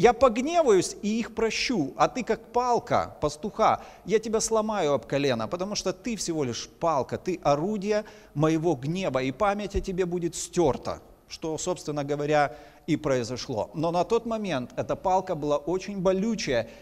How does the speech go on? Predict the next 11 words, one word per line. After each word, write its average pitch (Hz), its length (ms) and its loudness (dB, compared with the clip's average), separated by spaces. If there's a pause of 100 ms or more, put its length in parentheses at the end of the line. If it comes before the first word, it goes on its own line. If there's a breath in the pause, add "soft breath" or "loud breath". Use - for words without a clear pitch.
(140 loud breath)
и 185 60 0
очень 185 260 0
серьезная 175 800 -2
для 120 220 0
Северного 104 560 -6
Царства. 90 520 -8 (1000)
Понимаем, 139 440 4
да? 180 220 4 (720 soft breath)
Итак, 180 320 2
пророк 170 440 4
живет 156 500 -2